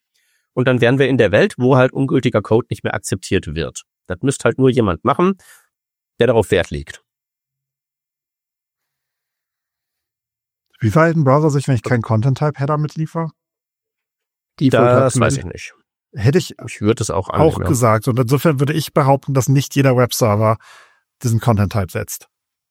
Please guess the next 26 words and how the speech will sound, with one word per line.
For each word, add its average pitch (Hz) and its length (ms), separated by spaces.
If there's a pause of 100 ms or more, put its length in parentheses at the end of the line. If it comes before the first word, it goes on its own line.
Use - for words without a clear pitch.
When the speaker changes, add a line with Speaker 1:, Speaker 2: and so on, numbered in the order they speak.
(600)
Speaker 1:
Na 123 60
gut, 226 140
aber 139 120
ich 120 40
meine, 135 200
wir, 131 180
äh, 131 160
gehen 135 140
ja 151 80
von 143 120
der 131 100
Prämisse 131 420
aus, 160 180
dass - 180
wir 135 120
jetzt 123 240
operieren 127 500
unter 127 260
der 117 300
Ägide, 127 640
äh, 110 320
vom 117 180
strikten - 360
Kiki, 214 340 (380)
wo 117 220
ja 127 300